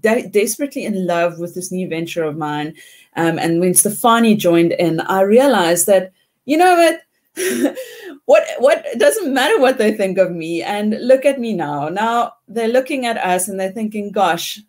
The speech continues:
I'm so envious." Well, that's what I believe, um, because they are stuck in their eight-to-fives, and we've got freedom and flexibility. So if you are worried about shattering your ego,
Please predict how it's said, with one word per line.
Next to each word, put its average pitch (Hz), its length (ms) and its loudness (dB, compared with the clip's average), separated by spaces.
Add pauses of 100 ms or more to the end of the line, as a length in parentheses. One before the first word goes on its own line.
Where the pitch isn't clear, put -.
(240)
I'm 214 180 -2
so 240 220 2
envious." 220 720 2
Well, 147 220 -8
that's 175 220 -8
what 156 80 -6
I 147 100 -6
believe, 143 480 -8 (140)
um, 170 300 -4
because 226 440 2
they 254 160 2
are 311 160 2
stuck 190 300 -2
in 175 100 -4
their 165 180 -2
eight-to-fives, 151 720 -6 (360)
and 208 400 0
we've 220 180 0
got 214 160 0
freedom 190 340 -6
and 170 140 -4
flexibility. 147 800 -4
So 208 320 2 (480)
if 262 160 -4
you 311 80 0
are 294 200 4
worried 269 260 4
about 254 200 2
shattering 233 420 -2
your 214 120 2
ego, 196 580 4